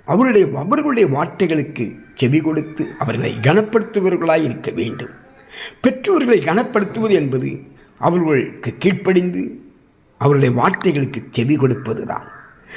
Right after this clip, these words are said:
ஆண்டவராகிய இயேசு கிறிஸ்து கூட பூமியில் வாழ்ந்த நாட்களில் பெற்றோர்களுக்கு கீழ்ப்படிந்தவராய்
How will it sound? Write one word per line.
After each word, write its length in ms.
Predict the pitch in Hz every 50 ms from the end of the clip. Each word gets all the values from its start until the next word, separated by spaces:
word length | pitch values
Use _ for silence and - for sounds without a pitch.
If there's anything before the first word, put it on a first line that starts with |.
| - - - -
ஆண்டவராகிய 600 | 160 208 240 233 240 240 240 247 254 226 214 180
இயேசு 360 | 139 151 180 180 - - 202
கிறிஸ்து 380 | 165 160 147 - - 120 - -
கூட 260 | 107 110 - - - - - 123
பூமியில் 420 | 151 202 262 269 285 220 202 180 135
வாழ்ந்த 360 | 127 127 127 165 185 170 123
நாட்களில் 560 | - - 107 - - - 127 117 117 - - - - -
பெற்றோர்களுக்கு 760 | - 175 170 - - - 254 233 202 185 185 165 - - 147 135 -
கீழ்ப்படிந்தவராய் 880 | - 180 208 185 - - 196 170 151 143 131 127 131 127 131 131 -